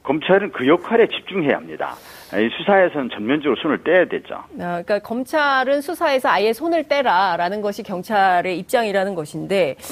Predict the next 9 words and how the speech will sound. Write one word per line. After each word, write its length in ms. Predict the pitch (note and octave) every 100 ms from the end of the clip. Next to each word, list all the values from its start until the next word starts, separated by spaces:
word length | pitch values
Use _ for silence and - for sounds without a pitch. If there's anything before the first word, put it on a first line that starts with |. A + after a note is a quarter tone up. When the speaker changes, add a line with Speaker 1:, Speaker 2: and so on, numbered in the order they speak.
| -
Speaker 1:
경찰의 440 | E3 F3 A3 G#3+
입장이기도 680 | E3+ F3 E3+ E3 C#3 C#3 C#3
하고 360 | F3 C#3 B2+
Speaker 2:
예. 200 | G3 E3+ C#3+
Speaker 1:
대통령님의 640 | B2 A#2+ F3 F3 E3 C#3 A2
공약이기도 560 | - B2+ E3+ D3 G2
합니다. 240 | B2+ E3+ G#2+ C3+
수사기소 400 | D#3+ D3 A#2 F2+
분리는. 420 | G2+ F2 D#2